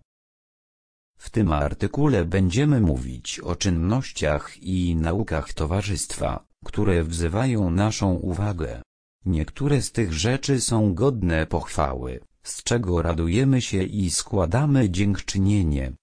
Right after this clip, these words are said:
i życzymy, ażeby w każdym szczególe wszystkie rzeczy towarzystwa były godne pochwały. Musimy pochwalić,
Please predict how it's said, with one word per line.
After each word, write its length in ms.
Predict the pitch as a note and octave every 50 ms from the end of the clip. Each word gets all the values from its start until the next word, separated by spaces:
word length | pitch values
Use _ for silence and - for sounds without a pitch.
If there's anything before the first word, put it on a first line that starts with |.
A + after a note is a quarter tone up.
| _ - -
i 240 | A#2 A#2+ A#2 G#2+ F2+
życzymy, 600 | D2+ E2+ F2+ - - D2+ C2+ C2 B1+ - - - _ _ _ -
ażeby 440 | - A2 G#2+ G2+ A#2 G#2+ G2 G2+ F#2+
w 100 | - -
każdym 500 | - C3 C#3+ D3 B2+ A#2 G#2+ G2 E2+ D#2+
szczególe 640 | D#2 - - G#2 F#2 E2+ F2+ G2 F#2+ F#2 F2 F2+ F2+
wszystkie 640 | - - - - D3+ - - - - A#2 A2 G#2
rzeczy 420 | F2 E2+ G2+ G#2 - - - G#2 G2
towarzystwa 880 | - F#2+ E2+ D#2 F2+ G2+ F#2+ G2+ F2+ D2+ - - - - - E2+ D#2+
były 340 | D2 D#2 G2 G#2+ G#2+ G#2 F2
godne 540 | D#2+ G2 C3+ C#3+ A#2 F#2+ F#2 D#2+ D#2+ D#2+ D#2
pochwały. 720 | - F2 D2 - - - B1 B1 A#1 A#1 A#1+ B1 B1 - - - _ _ _ _ _ _ - -
Musimy 540 | G2+ G#2 G2+ - - - A2+ A2 A2 G#2
pochwalić, 880 | - - E2 - - - - A#2+ - A#2+ A#2 A#2 - - - - - -